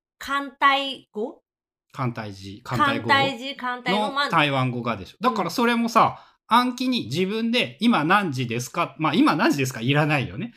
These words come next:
Speaker 2: えっと、「これが欲しいです」っていう言葉と、その答えっていうのを自分でコピペでいいから登録していって、いるものだけ暗記で覚えればいいんだよね。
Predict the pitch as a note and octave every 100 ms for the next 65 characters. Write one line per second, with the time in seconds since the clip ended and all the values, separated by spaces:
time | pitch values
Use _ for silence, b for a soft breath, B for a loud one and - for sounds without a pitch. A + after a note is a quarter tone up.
0 | B E3+ D#3+ C#3 - G#3+ A3 A3 A3+ G#3
1 | - G#3+ C#3 F#3 - - C3+ A#2 A#2+ D3+
2 | C3+ E3+ D#3+ D#3 D#4 D#3 - B B -
3 | E3+ D#3+ - G3 A#3 G3+ C3 - B2+ A#2
4 | F#3+ C#3 D#3+ F3 G3+ G3 - F3 - F#3+
5 | F#3+ G#3 - G2 - D3+ D3 C#3 - -
6 | C#3+ C3 - C3 B2 B B G3 C4 C4+
7 | B3+ B3 A3+ A3+ B3 F#3+ F#3+ F#3 F3 F#3+
8 | E3+ D#3 D#3 F#3 F#3 B2 G#2 G2+ F#2 F2+
9 | C3+ D3